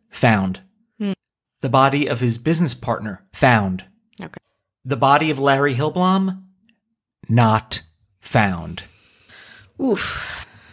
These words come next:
Speaker 1: Now, before you feel any kind of sympathy,
Speaker 2: Mm-hmm.
Speaker 1: sadness, there's a reason that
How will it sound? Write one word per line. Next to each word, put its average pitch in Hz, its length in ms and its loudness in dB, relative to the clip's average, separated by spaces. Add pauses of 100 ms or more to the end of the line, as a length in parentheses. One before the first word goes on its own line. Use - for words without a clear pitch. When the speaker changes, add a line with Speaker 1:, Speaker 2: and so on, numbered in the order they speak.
(180)
Speaker 1:
Now, 131 540 0 (160)
before 139 680 2 (320)
you 117 640 -2 (220)
feel 127 480 -2
any 175 600 4
kind 110 600 -4
of 98 560 -6 (1000)
sympathy, 123 500 -2 (380)
Speaker 2:
Mm-hmm. 196 40 -12
Speaker 1:
sadness, 117 580 0 (760)
there's 143 480 6
a 131 100 2
reason 113 760 0 (400)
that 104 680 -6